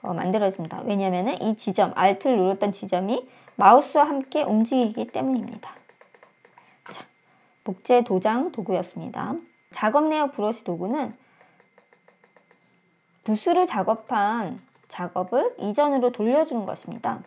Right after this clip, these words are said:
지금 도장 도구도 붓이 사용이 됐고요. 붓 도구도 마찬가지고요. 작업 내역 브러쉬 도구 말고 뭐 작업 내역에서 위로 올라가셔도 상관이 없습니다.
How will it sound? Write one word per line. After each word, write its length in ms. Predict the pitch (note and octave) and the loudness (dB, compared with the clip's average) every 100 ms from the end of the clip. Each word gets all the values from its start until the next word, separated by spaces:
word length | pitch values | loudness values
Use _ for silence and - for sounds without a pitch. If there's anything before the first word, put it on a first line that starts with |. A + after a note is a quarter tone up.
| - - - _ | -20 -20 -20 _
지금 240 | - C#4+ C4+ | -4 -2 0
도장 380 | A3+ D#4 D#4 C4+ | 2 2 2 2
도구도 400 | G#3 G#3+ G#3 F#3+ | 0 -2 -4 -6
붓이 400 | - G3 - C4 | -6 -8 -8 -6
사용이 320 | D4+ C4 A3 | -4 -2 -2
됐고요. 540 | F#3 F3+ F#3 B3 C#4 C4+ | -4 -8 -4 -4 -4 -6
붓 220 | G#3+ - | -8 -4
도구도 300 | D4+ C#4+ B3 | -4 -2 -4
마찬가지고요. 920 | F3+ - G3+ F#3 - - A#3 C4 C#4 - - - _ - | -6 -8 -10 -12 -12 -14 -10 -8 -8 -14 -20 -20 _ -2
작업 340 | G#3+ G#3+ C4+ | 2 6 4
내역 240 | D4 C#4 | 4 0
브러쉬 300 | C4+ G#3 A#3 | 0 -4 -4
도구 280 | - F#3+ A3 | -4 -6 -4
말고 500 | B3 F#3 F#3 A3 A#3 | -4 -2 -4 -4 -2
뭐 360 | A3 F#3 G3 G3 | 0 0 -2 -4
작업 380 | - F#3 B3 G#3+ | -2 0 2 2
내역에서 640 | G#3 D4 C#4+ C4 C4 C#4+ | 2 2 2 0 0 0
위로 280 | G#3+ G#3+ F#3+ | 0 0 2
올라가셔도 640 | A3 B3 B3 A3+ - - | 6 6 4 0 -6 -8
상관이 400 | B3+ D#4+ D#4 E4+ | -10 -6 -4 -4
없습니다. 560 | - - - F3 G3+ | -6 -10 -14 -12 -14